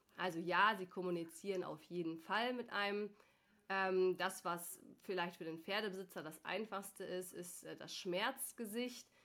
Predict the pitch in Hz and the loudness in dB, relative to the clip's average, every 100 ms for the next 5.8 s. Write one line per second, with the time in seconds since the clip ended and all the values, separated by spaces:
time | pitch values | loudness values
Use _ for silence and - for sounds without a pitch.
0 | _ - 175 180 180 180 190 196 185 175 | _ -8 -6 -2 -4 -2 -2 -2 -2 -6
1 | 175 - 175 - 170 175 165 196 240 240 | -6 -8 -10 -6 -2 -2 -4 0 0 0
2 | 202 202 - 175 175 151 165 165 175 - | -2 -4 -4 -4 -4 -4 -6 -8 -10 -8
3 | 214 185 180 202 214 214 185 170 - 180 | -4 -2 -2 0 -2 -2 -4 -4 0 0
4 | 202 185 - 226 254 - - _ _ _ | 0 -2 0 2 2 -2 -20 _ _ _
5 | - - 214 - - 202 190 | -8 -4 -4 -4 -4 0 0